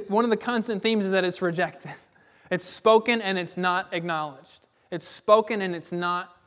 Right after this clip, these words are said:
it's not obeyed. So the prophet takes on this,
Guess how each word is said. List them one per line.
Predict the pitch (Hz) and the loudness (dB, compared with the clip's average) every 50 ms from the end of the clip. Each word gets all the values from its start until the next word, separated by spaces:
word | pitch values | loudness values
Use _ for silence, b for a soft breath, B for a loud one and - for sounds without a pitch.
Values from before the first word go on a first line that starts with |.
| - _ _ - - | -20 _ _ -16 -14
it's | 190 - | -10 -4
not | - 190 180 175 | -2 0 2 2
obeyed. | 170 165 175 165 160 151 139 139 160 - - _ _ _ _ _ _ _ _ _ _ _ _ _ _ _ _ _ | 0 0 -2 -4 -4 -6 -8 -12 -16 -20 -20 _ _ _ _ _ _ _ _ _ _ _ _ _ _ _ _ _
So | _ - 202 | _ -6 -6
the | 196 | -6
prophet | 196 - 247 285 294 262 254 226 | 0 2 4 4 4 2 0 0
takes | - 233 220 - | 0 0 0 0
on | 226 214 | 0 0
this, | 202 196 185 - - | 0 -2 -2 -4 -10